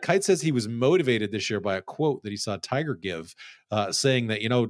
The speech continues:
uh, Tom Kite and Tom Watson were pretty good players once, once upon a time. Uh, and he, Tom Kite says, "Well, since I was a pretty good player one time, I thought I'd better show up, uh, and play well this time."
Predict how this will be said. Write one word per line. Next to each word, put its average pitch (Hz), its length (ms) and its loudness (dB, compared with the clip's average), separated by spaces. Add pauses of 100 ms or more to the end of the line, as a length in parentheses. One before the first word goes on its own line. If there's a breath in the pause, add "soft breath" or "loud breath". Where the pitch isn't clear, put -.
uh, 98 300 2
Tom 143 220 -2
Kite 139 300 0
and 98 80 -12
Tom 117 200 -4
Watson 110 280 -4
were 82 80 -10
pretty 123 240 0
good 113 180 -2
players 92 420 -6
once, 85 220 -16 (180)
once 95 200 -12
upon 90 200 -14
a 85 40 -16
time. 80 320 -12 (520 loud breath)
Uh, 95 320 0
and 95 240 -4
he, 120 200 -2
Tom 120 280 -2
Kite 123 220 0
says, 107 160 0
"Well, 113 120 4
since 143 260 2
I 143 100 6
was 135 140 4
a 127 40 2
pretty 147 200 2
good 143 180 2
player 147 240 4
one 123 360 0
time, 82 420 -4
I 95 80 -4
thought 123 200 2
I'd 113 160 0
better 117 220 0
show 113 300 0
up, 101 240 -6 (120)
uh, 87 300 -6
and 87 160 -18
play 95 160 -10
well 87 180 -8
this 85 180 -10
time." - 180 -18